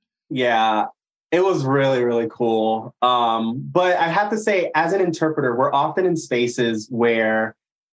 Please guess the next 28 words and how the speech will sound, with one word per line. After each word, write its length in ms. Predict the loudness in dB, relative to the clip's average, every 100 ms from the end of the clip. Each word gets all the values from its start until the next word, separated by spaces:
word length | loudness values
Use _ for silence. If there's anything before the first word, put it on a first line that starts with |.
| _ _
we're 120 | -2 0
behind 340 | 2 2 2
the 60 | 0
scenes, 600 | 0 0 2 0 -2 0
right? 220 | 2 2
Facilitating 600 | 0 0 0 0 0 0
communication. 800 | 0 0 0 0 -2 -2 -2 -2
So 420 | 0 2 2 -2 -4
for 100 | 0
me, 100 | 2
I 80 | 2 2
was 180 | 2
used 260 | 2 0 0
to 120 | 0
it. 40 | 2
I'm, 240 | 2 0 2
I'm 120 | 2
used 360 | 2 0 -2
to 360 | 0 2 2 -4 _ _ _ -6
not, 500 | -2 2 2 2 -2 -2
you 120 | 0
know, 200 | 0 0
interjecting 880 | 0 0 0 0 -2 -2 -2 0 -2
or 200 | -2 -2
things 200 | 0 0
like 180 | 0 0
that. 260 | 0 -2 -2
But 380 | 0 0 -2